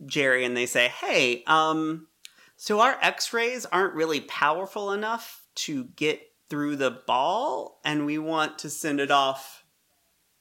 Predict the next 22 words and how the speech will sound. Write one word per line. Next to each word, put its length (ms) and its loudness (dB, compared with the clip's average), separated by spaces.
Now, 240 6
there's 240 0
a 40 2
report 320 4
that 80 -6
they 100 4
may 140 4
have 140 2
wanted 240 4
to 80 0
send 180 -2
it 60 2
off 160 4
to 80 -8
Cape 240 -4
Canaveral 760 0
or 180 4
possibly 540 0
just 300 -6
one 240 -4
of 180 -8
the 440 0